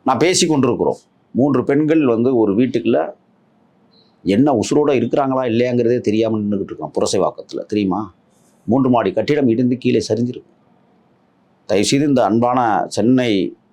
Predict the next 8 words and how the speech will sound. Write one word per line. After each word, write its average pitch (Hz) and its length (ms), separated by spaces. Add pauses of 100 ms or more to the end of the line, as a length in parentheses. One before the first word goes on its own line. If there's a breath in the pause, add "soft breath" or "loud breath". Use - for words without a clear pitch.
(220)
மக்களுக்கு 139 580
நான் 90 220
ஒரு 76 140
பணிவான 98 420
வேண்டுகோள், 80 360 (720)
அரசு 127 320 (120)
கட்டிடங்களிலேயோ 110 680 (120)
அரசு 113 340